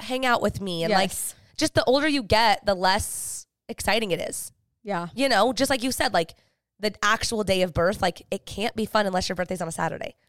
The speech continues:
Speaker 2: Exactly.
Speaker 1: Because
Speaker 2: Unless it's that day.
Speaker 1: your husband can't take work off. You can't
Speaker 2: Yep.
Speaker 1: stop being a mom for the day of your birth. Like, no one cares.
Speaker 2: Yeah. No,
Speaker 1: Your
Speaker 2: exactly.
Speaker 1: kids just, like, they don't care.
Speaker 2: Yeah, literally. They don't know. They don't care.
Speaker 1: Pierce isn't gonna act any different today than he is next
Speaker 2: Next
Speaker 1: week on
Speaker 2: week,
Speaker 1: my
Speaker 2: on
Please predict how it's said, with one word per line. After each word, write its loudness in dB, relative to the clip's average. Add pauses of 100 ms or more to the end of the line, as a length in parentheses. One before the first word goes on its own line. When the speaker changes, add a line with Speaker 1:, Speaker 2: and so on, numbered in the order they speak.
(140)
Speaker 2:
Exactly. 4
Speaker 1:
Because 2
Speaker 2:
Unless 2
it's 0
that 6 (100)
day. 2
Speaker 1:
your 4
husband 2
can't 2
take -2
work 2
off. 2
You -4
can't -2
Speaker 2:
Yep. 2
Speaker 1:
stop 2
being 0
a 2
mom 4
for 0 (180)
the -8
day 0
of 2
your 0
birth. 0
Like, 0 (360)
no 4
one 4
cares. 4
Speaker 2:
Yeah. 4 (100)
No, 4
Speaker 1:
Your 6
Speaker 2:
exactly. 8
Speaker 1:
kids -2
just, -2
like, 0
they 0
don't 0
care. -6 (120)
Speaker 2:
Yeah, 6
literally. 4
They 2
don't 2
know. 0
They 2
don't -4
care. -4
Speaker 1:
Pierce 2
isn't 2
gonna 2
act 0
any 2
different 0
today 4
than 2
he 0
is 0
next -2
Speaker 2:
Next 2
Speaker 1:
week 4
on 8
Speaker 2:
week, 4
Speaker 1:
my 6
Speaker 2:
on 6